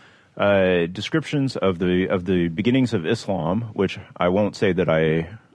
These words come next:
uh, find w-, uh, to be without any problems, um, the Muslim community definitely had, uh, a, a period of time where it was simply oppressed. And so,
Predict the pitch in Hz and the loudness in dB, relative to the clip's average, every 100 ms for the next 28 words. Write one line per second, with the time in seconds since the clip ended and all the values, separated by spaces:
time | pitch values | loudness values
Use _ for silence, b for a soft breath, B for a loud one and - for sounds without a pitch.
0 | - 82 76 78 - 104 92 85 90 101 | -4 -2 0 -2 -2 0 0 -2 -4 0
1 | 87 87 - 101 90 90 90 85 82 - | 0 -2 -4 -4 -2 0 0 0 -2 2
2 | 175 131 110 117 120 B B B B B | 2 4 2 0 -2 B B B B B
3 | B B B B B _ 139 147 135 135 | B B B B B _ 0 2 2 0
4 | 127 131 - _ - 127 131 160 170 151 | -2 -6 -10 _ -12 -2 0 2 0 0
5 | 147 160 156 120 107 110 - - 135 147 | 2 4 4 2 2 0 -4 0 0 2
6 | 131 98 113 98 113 104 101 98 104 104 | 0 0 -2 2 2 4 2 0 -4 -12
7 | 113 - 90 82 82 80 80 82 92 95 | -12 0 2 4 2 2 0 0 -2 -2
8 | - - 156 147 120 107 123 117 110 101 | -4 -2 0 2 0 -2 0 0 0 2
9 | 90 80 95 90 - - - - 120 110 | 0 0 0 -2 -2 -14 -16 -4 -4 0
10 | 98 - - 80 - - - - _ _ | 0 0 -2 -2 -2 -8 -16 -20 _ _
11 | _ _ _ _ _ _ _ _ _ _ | _ _ _ _ _ _ _ _ _ _
12 | b b b b b b b 117 120 156 | b b b b b b b 0 2 4
13 | 135 131 127 120 113 | 4 6 6 4 0